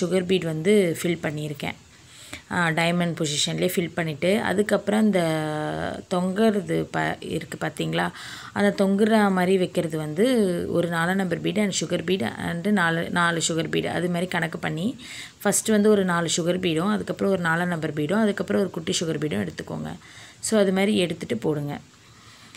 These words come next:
இது வந்து பார்த்தீங்கன்னா, இந்த வீடியோஸ் வந்து கொஞ்சம் ஜூம் பண்ணி, ஜூம் பண்ணி ஒரு வீடியோ எடுத்திருக்கேன் பாருங்க. So, அதே மாதிரி ஃப்ரண்ட் நெக் பார்க்கலாம். ஃப்ரண்ட் நெக்கும் அதே மாதிரி தான் நான் பண்ணியிருக்கேன்.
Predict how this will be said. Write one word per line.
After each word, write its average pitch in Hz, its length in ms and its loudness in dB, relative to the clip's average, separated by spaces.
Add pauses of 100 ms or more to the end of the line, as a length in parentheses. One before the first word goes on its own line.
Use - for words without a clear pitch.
(180)
இது 208 200 4
வந்து 202 240 4
பார்த்தீங்கன்னா, 180 460 0
இந்த 214 180 4 (440)
வீடியோஸ் 180 340 2
வந்து 170 180 -4
கொஞ்சம் 160 720 -2 (260)
ஜூம் 196 120 2
பண்ணி, 170 280 -2
ஜூம் 165 260 -4
பண்ணி 165 220 -2
ஒரு 156 160 -2
வீடியோ 156 240 -2
எடுத்திருக்கேன் 143 420 -6
பாருங்க. 151 500 -4 (1500)
So, 240 200 2
அதே 220 200 6
மாதிரி 208 520 6
ஃப்ரண்ட் 214 280 6
நெக் 220 160 2
பார்க்கலாம். 160 440 0
ஃப்ரண்ட் 214 280 4
நெக்கும் 208 260 2
அதே 175 140 0
மாதிரி 160 200 -4
தான் 180 100 0
நான் 175 200 -2
பண்ணியிருக்கேன். 143 480 -6